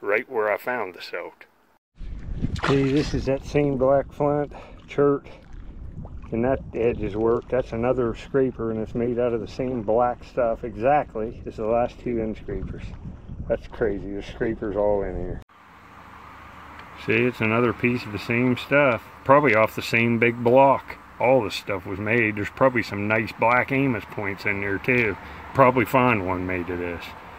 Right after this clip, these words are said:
But see the oxide leaching out of it, the rust like on it. But that's worked along that edge. It's another tool. I'll show you all three of them together next. See? It's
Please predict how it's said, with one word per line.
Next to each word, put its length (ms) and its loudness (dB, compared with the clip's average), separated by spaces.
But 100 -4
see 300 4
the 340 0
oxide 760 0
leaching 420 -2
out 240 -2
of 140 -2
it, 120 -6
the 80 -4
rust 500 2
like 280 2
on 260 -2
it. 60 -8
But 140 -4
that's 220 4
worked 320 2
along 340 4
that 260 4
edge. 380 4
It's 220 -2
another 560 2
tool. 380 6
I'll 80 0
show 160 2
you 260 2
all 140 0
three 280 -2
of 140 -4
them 120 -6
together 440 -2
next. 340 -10
See? 360 -2
It's 1160 -20